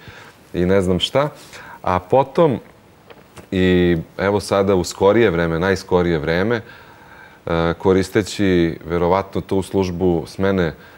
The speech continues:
Miloševića sa vlasti, koliko je meni poznato, tvorac, e, toga je naš ugledni akademik i književnik Dušan Kovačević,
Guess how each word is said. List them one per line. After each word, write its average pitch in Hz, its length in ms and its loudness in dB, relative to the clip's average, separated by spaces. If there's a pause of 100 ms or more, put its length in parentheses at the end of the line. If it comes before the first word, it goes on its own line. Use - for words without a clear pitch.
(140)
Miloševića 90 800 -2
sa 85 180 -4
vlasti, 101 560 -2 (520)
koliko 101 260 -2
je 95 40 2
meni 123 320 2
poznato, 113 680 0
tvorac, 104 720 0
e, 85 280 0 (100)
toga 101 300 2
je 82 460 0
naš 90 360 -6
ugledni 87 480 -2
akademik 82 520 -6
i - 40 -14
književnik 82 480 -6
Dušan 85 320 -4
Kovačević, 82 800 -4